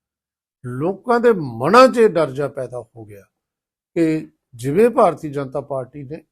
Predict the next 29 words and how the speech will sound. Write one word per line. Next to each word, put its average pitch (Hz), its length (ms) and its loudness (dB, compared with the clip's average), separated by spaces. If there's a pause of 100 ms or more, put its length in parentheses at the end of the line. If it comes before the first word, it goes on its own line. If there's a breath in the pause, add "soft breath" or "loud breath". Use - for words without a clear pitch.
(120)
ਇੱਥੇ 185 300 -2
ਕੀਤਾ, 135 360 -14
ਚੰਡੀਗੜ੍ਹ 170 600 -4
ਕੀਤਾ, - 400 -20 (920)
ਇਹ 185 180 4
ਹੁਣ 139 420 -8 (220)
ਚੌਵੀ 170 320 -6
ਦੀ 277 80 -6
ਇਲੈਕਸ਼ਨ 175 600 -4 (440)
ਫਿਰ 165 360 -6 (420)
ਹੋਣਗੀਆਂ। 185 400 -8 (680)
ਜਿਹੜੀ 214 160 -6
ਫੇਅਰ 277 580 -2
ਇਲੈਕਸ਼ਨ 165 540 -4
ਲੋਕਤੰਤਰ 135 640 -12
ਲਈ 170 140 -16
ਬਹੁਤ 131 400 -12
ਜ਼ਰੂਰੀ 107 420 -16
ਹੈ। 101 100 -20 (760)
ਤੇ 151 80 -2 (140)
ਹੁਣ 151 220 -12
ਡਰ 135 200 -2
ਜਿਹਾ 196 200 6
ਤਾਂ 196 120 0
ਪੈਦਾ 143 300 -6
ਹੋਇਆ 92 280 -20 (840)
ਕਿ - 140 -4
ਇਲੈਕਸ਼ਨ, 131 540 -6
ਇਹ 151 300 -8